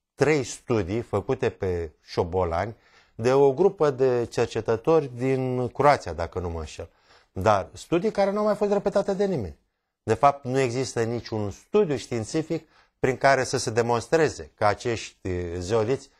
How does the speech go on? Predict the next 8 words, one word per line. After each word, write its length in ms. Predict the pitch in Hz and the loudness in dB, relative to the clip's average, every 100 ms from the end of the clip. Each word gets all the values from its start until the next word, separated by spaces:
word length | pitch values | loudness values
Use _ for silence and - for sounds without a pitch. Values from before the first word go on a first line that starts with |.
| _ | _
ar 160 | - 101 | 0 0
avea 380 | 101 110 110 104 | 2 4 4 2
efecte 640 | 98 101 - 98 95 95 82 | 0 -2 0 2 2 2 2
benefice. 600 | 104 120 120 82 - - _ - - _ | 2 2 -2 -6 -12 -14 _ -20 -20 _
Deci 240 | - 85 - | -6 -6 0
tratează 480 | 95 98 131 120 | 2 2 2 0
boala 300 | 104 120 123 | 0 2 0
canceroasă, 640 | 113 113 98 120 104 - - | -2 -6 -4 -4 -4 -6 -14